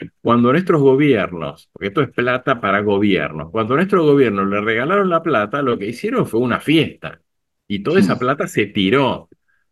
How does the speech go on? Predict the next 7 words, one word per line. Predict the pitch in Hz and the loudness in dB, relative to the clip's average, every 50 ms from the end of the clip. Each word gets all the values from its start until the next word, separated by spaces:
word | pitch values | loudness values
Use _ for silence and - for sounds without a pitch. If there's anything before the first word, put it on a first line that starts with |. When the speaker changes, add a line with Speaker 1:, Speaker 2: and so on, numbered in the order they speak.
| _ _ | _ _
Speaker 1:
O | - 92 | -16 -6
sea, | - 117 101 | -4 -2 -2
yo | 101 104 151 160 | 0 0 0 0
no | 175 160 | 0 0
me | 147 135 | 0 -2
acuerdo | 123 - 143 135 139 135 131 131 139 135 - - 95 | 0 0 2 2 2 2 2 2 0 0 -4 -8 -10
nunca | 101 104 123 151 165 147 117 98 98 - - 90 92 101 107 101 | -6 -4 -2 0 0 0 0 -2 -4 -6 -6 -6 -4 -6 -8 -10